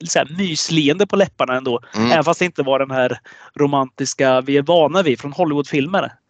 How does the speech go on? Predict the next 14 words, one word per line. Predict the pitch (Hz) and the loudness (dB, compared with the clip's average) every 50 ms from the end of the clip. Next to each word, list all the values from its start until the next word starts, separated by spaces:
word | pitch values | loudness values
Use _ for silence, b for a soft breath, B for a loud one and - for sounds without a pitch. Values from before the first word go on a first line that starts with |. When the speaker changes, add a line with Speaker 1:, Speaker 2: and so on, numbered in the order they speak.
| B B B B B B | B B B B B B
Speaker 2:
Nej. | 233 226 | 2 2
Speaker 1:
Så, | 196 175 - | 2 4 4
ja, | 214 208 214 | 4 4 4
men | 214 226 220 214 | 4 0 0 2
jag, | 208 202 | 2 2
jag | 185 214 220 233 226 | 4 4 4 4 4
gillar | 233 233 196 214 240 | 4 4 4 4 4
det | 226 190 | 4 4
liksom. | 143 135 - - 175 165 | 4 2 0 -2 -8 -4
Det, | 156 175 - | -2 -2 0
en | - 190 196 185 180 180 180 180 | 0 -2 -4 -6 -8 -10 -12 -12
film | - - - 208 226 226 202 180 | -8 -4 -2 -2 -2 -2 -6 -4
som | - 202 190 175 | -6 -6 -2 -2
liksom, | 170 160 180 175 170 160 151 - - | -2 -2 -2 -6 -8 -12 -16 -18 -20